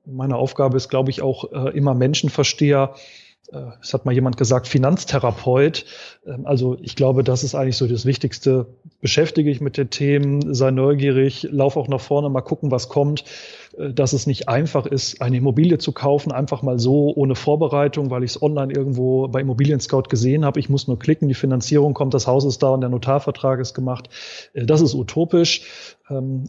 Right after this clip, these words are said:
f-, für mich war das, war's vollkommen klar, ich muss mich irgendwann selbstständig machen. Das hab ich irgendwie immer gemerkt. Ich hab's aber von zu Hause eigentlich so durch Familie, kein Vermögen, die Eltern hatten keine Schulausbildung als Beispiel, keine, keine Berufsausbildung.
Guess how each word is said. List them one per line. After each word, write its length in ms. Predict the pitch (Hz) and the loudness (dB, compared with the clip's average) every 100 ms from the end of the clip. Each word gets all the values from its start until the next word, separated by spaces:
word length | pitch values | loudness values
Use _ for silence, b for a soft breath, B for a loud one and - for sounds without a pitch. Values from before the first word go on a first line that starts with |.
| - | -12
f-, 260 | - - - | -16 -14 -14
für 240 | - - 143 | -14 -2 4
mich 200 | 139 - | 4 4
war 100 | 139 | 4
das, 480 | 135 131 - - - | 4 0 -6 -10 -6
war's 180 | 151 139 | 0 0
vollkommen 300 | - 131 131 | 2 0 -2
klar, 240 | - 131 127 | 0 0 0
ich 100 | 135 | -2
muss 160 | 131 | -4
mich 160 | 123 - | -4 0
irgendwann 280 | 139 127 117 | 0 2 2
selbstständig 500 | 127 139 135 123 120 | 2 2 2 2 2
machen. 240 | 123 151 | 2 2
Das 100 | 127 | 0
hab 120 | 127 | 0
ich 120 | 123 143 | 0 -2
irgendwie 240 | 117 123 | -2 0
immer 220 | 143 143 | 2 2
gemerkt. 480 | 131 131 139 139 - B B B | 2 2 0 0 -6 B B B
Ich 100 | - | -4
hab's 180 | 131 - | -4 -2
aber 140 | 123 123 | -4 -2
von 200 | 135 127 | -4 0
zu 160 | 127 | 2
Hause 320 | 117 135 135 123 | 4 4 4 2
eigentlich 560 | 131 139 131 120 - _ - | 0 0 -2 -2 -12 _ -14
so 180 | 147 131 | -4 -2
durch 380 | 123 - - _ | 0 -4 -6 _
Familie, 680 | 147 135 123 135 135 131 127 - - 139 143 | -8 -2 2 2 4 2 0 -10 -16 -16 -14
kein 220 | - 131 | -6 -4
Vermögen, 420 | - 131 131 139 135 | -2 0 4 4 4
die 80 | |
Eltern 300 | 131 131 127 | 0 -2 0
hatten 160 | 123 123 | -2 -2
keine 200 | 131 123 | -2 0
Schulausbildung 720 | - 180 143 - 143 135 131 | 4 4 4 2 2 2 2
als 140 | 123 | -4
Beispiel, 480 | - 131 131 - 131 | -2 0 0 0 -4
keine, 360 | - 127 123 127 | -2 -4 -2 -4
keine 240 | - 131 | -2 2
Berufsausbildung. 720 | 131 175 160 135 - 139 131 | 4 4 4 0 2 0 0